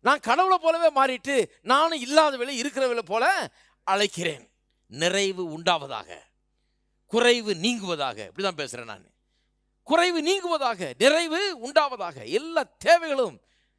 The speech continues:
என்னுடைய தேவைகளெல்லாம் கிறிஸ்து இயேசுவுக்குள் நிறைவாக்கப்படுகிறது. அப்படி சொன்னா தப்பா?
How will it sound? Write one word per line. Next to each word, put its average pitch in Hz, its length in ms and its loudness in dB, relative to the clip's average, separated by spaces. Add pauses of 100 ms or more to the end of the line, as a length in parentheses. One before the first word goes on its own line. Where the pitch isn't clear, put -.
(240)
என்னுடைய 226 260 0
தேவைகளெல்லாம் 311 760 4 (140)
கிறிஸ்து - 380 -6
இயேசுவுக்குள் 269 600 2
நிறைவாக்கப்படுகிறது. 185 1000 0 (500)
அப்படி 180 160 -8
சொன்னா 202 200 -4
தப்பா? 196 300 -2